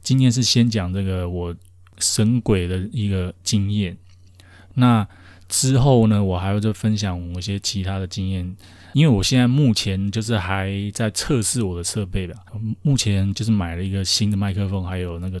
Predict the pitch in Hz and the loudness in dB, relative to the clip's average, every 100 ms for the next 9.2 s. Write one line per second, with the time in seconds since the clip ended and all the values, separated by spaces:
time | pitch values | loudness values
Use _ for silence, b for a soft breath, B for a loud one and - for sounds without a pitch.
0 | - 110 85 87 - - B B B B | -4 -4 -4 -8 -14 -20 B B B B
1 | - 123 127 135 113 - _ - 120 139 | -4 0 2 4 4 2 _ -6 -4 0
2 | 123 120 143 123 127 104 98 101 104 95 | 0 2 2 4 2 2 -2 -4 -2 -4
3 | 87 87 95 90 85 - - _ - 123 | -4 -6 -4 -6 -10 -18 -20 _ 6 6
4 | 123 110 95 90 107 90 - 107 - - | 2 -2 0 0 -2 -2 -8 -16 -20 -20
5 | - 104 92 B B 139 135 117 131 110 | -10 -10 -10 B B -4 -2 0 0 -2
6 | 101 113 110 113 110 107 - 113 110 107 | 0 0 2 0 0 -2 -2 0 2 2
7 | 95 90 87 - 98 95 - - - 123 | 0 -2 -6 -6 -4 -4 -6 -6 -2 0
8 | 107 95 - 104 92 - 113 101 101 95 | 0 -2 -4 -4 -4 -2 -2 0 -2 -4
9 | 85 82 | -4 -8